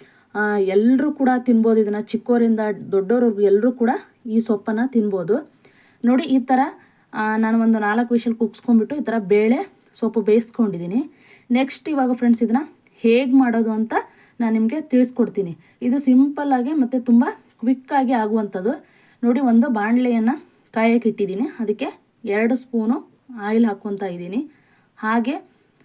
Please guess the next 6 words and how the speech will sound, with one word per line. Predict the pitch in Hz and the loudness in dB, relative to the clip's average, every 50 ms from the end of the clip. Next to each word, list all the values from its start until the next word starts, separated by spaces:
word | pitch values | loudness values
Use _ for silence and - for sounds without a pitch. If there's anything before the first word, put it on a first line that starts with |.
| _ _ _ - | _ _ _ -8
ಆ, | 226 220 220 214 214 214 214 | -4 -2 -2 -2 -2 -2 -2
ಒಂದು | 214 214 226 240 254 247 254 262 262 254 240 208 196 | -2 2 4 4 4 4 4 2 2 2 2 2 2
ಗಡ್ಡೆ | 196 214 202 196 226 220 | 0 -2 0 0 0 0
ಬೆಳ್ಳುಳ್ಳಿಯನ್ನು | 202 185 208 214 233 254 269 254 247 240 254 330 - - _ _ _ - | 2 2 4 4 4 4 4 4 2 2 2 0 -2 -6 _ _ _ -8
ಸಿಪ್ಪೆ | - - 233 - 262 247 | -2 -2 -2 0 -2 -4
ತೆಗೆದ್ಬಿಟ್ಟು | 240 247 226 226 214 - | -2 -2 -2 -2 -2 -4